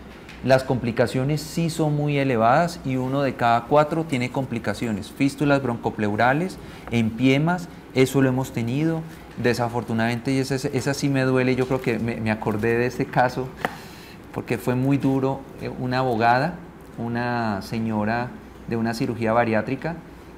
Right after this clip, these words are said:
que se murió después de la cirugía, pero porque hizo, ¿cómo se llama esto? Eh, un tep en el pulmón contralateral. Mm, me acuerdo y me duele.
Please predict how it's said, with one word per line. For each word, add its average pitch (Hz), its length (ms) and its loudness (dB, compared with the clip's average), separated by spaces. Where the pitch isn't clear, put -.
que 113 500 2
se - 140 -4
murió 120 420 2
después 120 300 -2
de 131 80 0
la 131 80 2
cirugía, 131 440 0
pero 127 220 0
porque 110 320 0
hizo, 113 460 0
¿cómo 117 160 -6
se 120 120 0
llama 110 200 2
esto? 113 320 -4
Eh, 107 440 0
un 110 280 -2
tep 139 380 2
en 117 140 -2
el 107 120 -2
pulmón 110 320 0
contralateral. 107 640 -2
Mm, 107 320 -4
me 113 80 -2
acuerdo 120 300 0
y - 20 -2
me 127 100 -4
duele. 107 220 -2